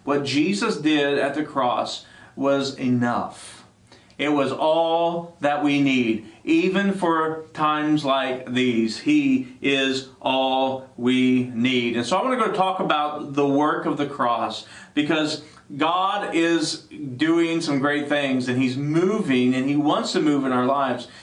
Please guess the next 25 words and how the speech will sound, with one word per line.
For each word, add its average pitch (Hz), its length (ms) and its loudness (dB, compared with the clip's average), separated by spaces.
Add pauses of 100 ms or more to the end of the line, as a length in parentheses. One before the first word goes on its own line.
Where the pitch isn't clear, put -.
(120)
And 156 120 0
a 160 40 2
lot 175 280 2
of 247 100 -4
times 160 320 -2
we 170 100 4
don't - 200 2
understand 160 640 0
how 226 500 -2
we 220 140 0
are 190 180 -2
covered 147 640 0 (260)
back 180 280 0
over 208 240 2
two 220 180 2
thousand 202 480 2
years 208 300 2
ago, 143 360 2
how 196 240 -2
we 226 80 0
were 214 240 0
covered, 190 460 0
uh, 160 400 0
back 160 320 -2
then, 139 320 0